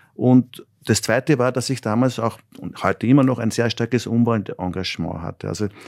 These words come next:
ich wollte dann eigentlich nicht wirklich in die Chemieindustrie gehen, sondern eigentlich mein Wissen nutzen, um die Umwelt zu verbessern und habe mich dann auf einen Job in der, in der österreichischen Umweltbundesamt beworben. War dort dann drei Jahre der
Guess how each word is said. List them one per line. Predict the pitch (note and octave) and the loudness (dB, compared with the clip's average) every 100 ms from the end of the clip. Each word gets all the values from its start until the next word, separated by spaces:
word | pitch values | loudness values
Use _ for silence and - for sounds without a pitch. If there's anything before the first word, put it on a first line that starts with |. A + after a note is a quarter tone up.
| - _ | -20 _
ich | - | -2
wollte | G#2 G#2 B2 | 0 0 -2
dann | A#2+ | -2
eigentlich | A2 A#2 A#2 | -2 -4 -2
nicht | C3 - | -2 -2
wirklich | A2 A#2+ A2+ | -6 -4 -4
in | A2+ | -2
die | A2 - _ | -4 -8 _
Chemieindustrie | - G2+ F#2+ A#2+ C3 - B2 A#2+ | -6 -4 2 2 2 -2 -6 -4
gehen, | B2 | -6
sondern | A#2+ A#2+ G#2+ | -4 -4 -2
eigentlich | A2+ B2+ A#2+ | -2 -4 -2
mein | A2 G#2+ | 0 2
Wissen | A#2 B2 - B2 | 2 0 2 4
nutzen, | A2+ B2 - C#3 C#3+ C3+ - - - _ _ | 4 0 0 2 2 0 -12 -20 -20 _ _
um | - A#2 A#2+ A2+ - _ _ _ | 0 4 4 4 -6 _ _ _
die | A#2 | 6
Umwelt | A#2+ C3 A2+ - | 6 6 4 0
zu | G2+ | -4
verbessern | - F#2+ F#2+ E2 - F2+ | -4 -4 -6 -6 -6 -2
und | F#2+ | 0
habe | G2+ A#2 | 0 0
mich | A#2 | 0
dann | A#2 | 0
auf | A#2 A2+ - | 0 -4 -10
einen | G#2+ G#2+ G#2+ | -6 -4 -2
Job | - A#2 - | -2 -2 -4
in | A2+ A2 | -8 -2
der, | G#2+ G2+ _ _ _ | -4 -4 _ _ _
in | - G#2 | -6 -2
der | G2+ | 0
österreichischen | G#2+ - A#2 B2+ | -2 -2 -2 0
Umweltbundesamt | C3 C#3 B2 G2 F#2 F2 F2 - F#2+ F#2 | 2 2 2 -2 -6 -6 -6 -8 -10 -10
beworben. | F#2 F2 E2+ - F2 F2 - | -12 -12 -14 -14 -14 -14 -4
War | F2 F2 | -4 0
dort | G2+ G2+ - | -2 -4 -6
dann | G#2 G2+ - _ _ | -4 -4 -8 _ _
drei | F#2+ F#2 | -4 -2
Jahre | F#2+ F#2 G#2 G#2 - - - - _ _ | 0 0 0 -4 -10 -20 -20 -20 _ _
der | F#2+ | -4